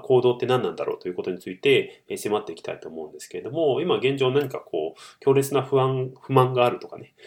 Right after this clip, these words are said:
えー、もしくは、あ、絶対にね、えー、死ぬまでにやってみたいことがあるんだけど、お、諦めざるを得ないかなというふうなことでね、えー、まあ、悩んでいる方とか、まあ、そういった方はぜひ最後までチェックしていただければと思うんですね。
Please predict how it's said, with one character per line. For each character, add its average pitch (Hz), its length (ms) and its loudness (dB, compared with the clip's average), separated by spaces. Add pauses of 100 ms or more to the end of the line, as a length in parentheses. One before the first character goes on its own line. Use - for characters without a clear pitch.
(240)
え 120 80 0
ー、 120 60 0
も 135 80 2
し 131 80 -8
く - 100 -10
は、 120 460 2
あ、 - 20 -2 (380)
絶 139 180 -4
対 170 100 -2
に 170 140 2
ね、 170 320 0
え 139 60 0 (300)
ー、 - 20 -2
死 175 140 -2
ぬ 180 60 0
ま 156 60 4
で 127 80 -2
に 110 80 -2
や 107 60 -4
っ - 20 -12
て 143 100 -12
み 143 60 -6
た 143 100 -4
い 131 60 -6
こ - 80 -18
と 98 120 -2
が 104 100 0
あ 127 40 2
る 131 120 2
ん 90 40 -8
だ 82 100 -8
け - 140 -12
ど、 135 380 2 (440)
お、 117 800 -2
諦 147 140 4
め 147 80 -2
ざ 165 140 0
る 107 100 4
を 98 80 4
得 113 80 0
な 151 80 2
い 131 80 0
か 104 100 -8
な 117 220 2
と 95 120 -6
い 95 100 -4
う - 20 -10
ふ - 100 -10
う 95 40 -6
な 85 80 -6
こ - 100 -14
と - 120 -12
で - 120 -16
ね、 - 180 -14 (280)
え 90 80 -4
ー、 - 20 -8
ま 90 100 -4
あ、 - 20 -2
悩 90 220 2
ん 78 60 -8
で 73 80 -6
い - 20 -10
る - 100 -8
方 76 220 -6
と - 80 -14
か、 - 220 -20 (260)
ま 113 120 2
あ、 - 20 0
そ 165 100 -4
う 170 40 -4
い - 20 -4
っ - 20 -16
た 185 80 -4
方 185 240 2
は 160 320 2
ぜ 110 80 0
ひ 104 80 -6
最 101 220 -2
後 - 80 -10
ま 76 80 -10
で 76 60 -14
チ - 120 -10
ェ 92 60 -10
ッ - 20 -20
ク 92 80 -14
し - 80 -16
て 92 80 -14
い - 60 -14
た - 80 -10
だ 80 100 -10
け - 120 -8
れ 80 60 -2
ば 73 100 -8
と 78 120 -16
思 76 200 -10
う - 20 -12
ん - 40 -18
で - 60 -20
す - 120 -20
ね。 135 200 -6